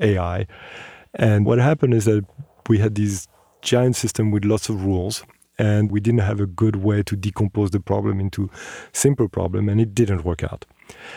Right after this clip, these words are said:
We also have now deep learning,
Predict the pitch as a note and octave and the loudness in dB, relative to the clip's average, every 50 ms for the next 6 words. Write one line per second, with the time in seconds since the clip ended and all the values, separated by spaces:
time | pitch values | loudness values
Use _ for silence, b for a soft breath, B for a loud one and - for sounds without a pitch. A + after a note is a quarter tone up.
0 | B B B B B B B B B B B B B B B B _ _ _ _ | B B B B B B B B B B B B B B B B _ _ _ _
1 | _ - _ _ - - A2+ B2 C#3 D3 - - D#3 C#3 A2+ A#2+ A#2+ A2+ G#2 A2+ | _ -20 _ _ 0 4 4 6 6 4 4 4 2 4 4 4 2 4 4 4
2 | A2 A2+ A#2 A2+ A2+ A2 A2 G#2 G2+ F#2 G#2+ A2 - - - G#2 G2+ F#2+ G2 B2 | 6 6 6 6 6 6 4 2 0 0 -2 -2 0 2 2 4 4 4 4 2
3 | E3 F#3 E3 | 2 0 0